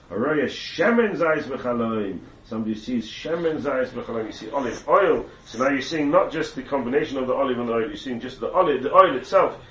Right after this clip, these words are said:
The oil represents the Chelek HaRuchni. Yitzapeh L'Moyer Torah. And you should be wait for the light of Torah. Shenema V'yikchu Elecha Shemen Zayis Zoch.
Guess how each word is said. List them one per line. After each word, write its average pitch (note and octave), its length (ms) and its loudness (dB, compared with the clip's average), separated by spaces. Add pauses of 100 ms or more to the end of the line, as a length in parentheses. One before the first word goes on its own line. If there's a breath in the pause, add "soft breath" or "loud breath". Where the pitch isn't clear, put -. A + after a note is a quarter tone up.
(140 loud breath)
The - 60 -6
oil D#3 160 4
represents C#3 500 0
the A#2+ 240 -4
Chelek C#3 320 -2
HaRuchni. D#3+ 640 -2 (220 loud breath)
Yitzapeh E3+ 480 -2
L'Moyer B2+ 580 0
Torah. F#2+ 400 -4 (320 loud breath)
And - 120 -8
you G2 80 -8
should F#2+ 240 -14
be G2+ 100 -8
wait D3+ 300 0
for A#2 140 -10
the G2+ 100 -10
light B2 420 -2
of A2+ 180 -4
Torah. G#2 180 -4
Shenema G#2+ 560 -2
V'yikchu A#2+ 460 -4
Elecha B2 380 0 (280 loud breath)
Shemen D3+ 540 0 (220)
Zayis A#2+ 600 0
Zoch. A2 380 0